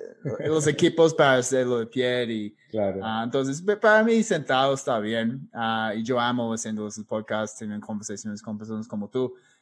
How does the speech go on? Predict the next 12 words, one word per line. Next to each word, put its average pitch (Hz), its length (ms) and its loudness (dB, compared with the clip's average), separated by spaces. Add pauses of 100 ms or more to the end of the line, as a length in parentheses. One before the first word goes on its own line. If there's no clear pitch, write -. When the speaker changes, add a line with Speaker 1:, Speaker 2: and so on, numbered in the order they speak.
(140)
Speaker 1:
Am, 117 600 -2 (440)
pero 151 200 2
sí, 151 440 -2
es 147 180 -4
importante 156 720 -2
tener 127 260 -6
en 123 80 -6
cuenta, 120 640 -4 (300)
ah, 101 680 -6
nuestro 143 400 -2
lenguaje 120 420 -4
corporal, 110 580 -4